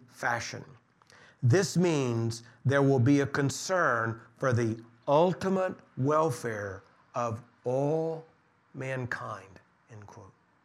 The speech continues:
How does unconditional election fit that? How does God determining this group goes to hell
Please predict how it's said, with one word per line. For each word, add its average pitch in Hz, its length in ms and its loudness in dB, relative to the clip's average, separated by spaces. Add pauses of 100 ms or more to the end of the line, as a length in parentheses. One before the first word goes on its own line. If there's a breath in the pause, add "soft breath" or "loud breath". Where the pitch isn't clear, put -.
(1500)
How 190 160 -2
does 185 160 -2
unconditional 139 580 -4
election 123 420 -8
fit 113 280 -14
that? 120 260 -14 (880 soft breath)
How 165 160 -2
does 175 200 0
God 151 320 2
determining 135 520 -2
this 123 220 -4
group 135 260 -6
goes 127 280 -6
to 117 80 -10
hell 127 340 -2